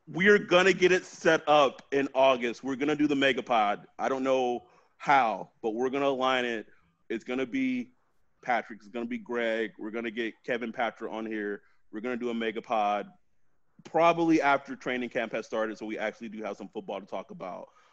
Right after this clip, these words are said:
Um, it's, it's a mission of mine, so we'll get that set up.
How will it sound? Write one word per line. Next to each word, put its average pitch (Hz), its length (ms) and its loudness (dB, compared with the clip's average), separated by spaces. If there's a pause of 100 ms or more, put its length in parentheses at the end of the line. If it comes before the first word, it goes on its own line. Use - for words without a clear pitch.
(140)
Um, 98 500 -6 (180)
it's, 113 220 -12
it's 117 160 -10
a 127 40 -6
mission 117 280 -6
of 104 80 -8
mine, 101 300 -8
so 107 100 -10
we'll 104 100 -10
get 104 140 -14
that 107 180 -8
set 101 160 -6
up. 98 220 -10